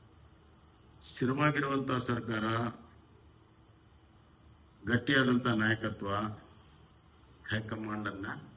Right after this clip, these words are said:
ಅದರ ಅಸ್ತಿತ್ವವನ್ನ ಅತ್ಯಂತ ಗಮನ ಮಾಡ್ತಿದೆ. ಈ ತರ ರಾಜಕೀಯ ಅಸ್ಥಿರತೆ ಇದ್ದಾಗ ಹೈಕಮಾಂಡ್‌ದ್ದು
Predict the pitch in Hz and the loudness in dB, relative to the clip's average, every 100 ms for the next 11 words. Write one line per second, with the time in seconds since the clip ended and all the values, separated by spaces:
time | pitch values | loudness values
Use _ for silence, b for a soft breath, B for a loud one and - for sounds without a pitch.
0 | - - - - 101 101 104 - - 113 | -20 -20 -20 -14 -8 -4 -2 -4 -6 -8
1 | 113 107 - 113 151 - - - - - | -4 -4 -4 -6 -8 -12 -20 -20 -20 -20
2 | - - - - - - - - - - | -20 -20 -20 -20 -20 -20 -20 -16 -14 -12
3 | - 123 - 127 110 117 113 101 - 82 | -6 -4 -4 -2 -2 0 0 -2 -2 -8
4 | - - - - - - - - - - | -10 -14 -20 -20 -20 -20 -20 -20 -20 -20
5 | - - - - - - - - - - | -20 -20 -20 -16 -14 -16 -20 -20 -20 -6
6 | 127 123 131 135 127 117 - - - - | -2 2 4 6 4 2 -6 -18 -16 -2
7 | 107 107 - 131 123 135 123 127 123 117 | -2 -2 0 0 0 0 0 2 0 2
8 | 139 117 110 113 110 107 110 113 151 - | -2 0 0 0 0 0 -2 -4 -6 -8